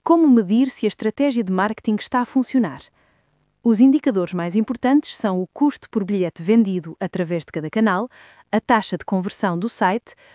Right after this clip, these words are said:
o retorno sobre o investimento em publicidade paga e o crescimento da lista de e-mail.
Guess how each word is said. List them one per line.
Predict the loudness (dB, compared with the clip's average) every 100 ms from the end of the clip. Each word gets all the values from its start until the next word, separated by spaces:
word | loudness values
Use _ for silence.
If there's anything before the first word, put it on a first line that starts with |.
| _
o | -6
retorno | -4 -2 0 2 2
sobre | 0 -4 -2
o | 2
investimento | 2 2 2 2 2 -2
em | -6
publicidade | -4 -4 -4 -2 -4 -4
paga | -2 -2 -2 -6 -8 -20 _
e | 2
o | 2
crescimento | -2 2 4 6 4 0
da | -2
lista | 0 0 -2 0
de |
e-mail. | 0 -2 -8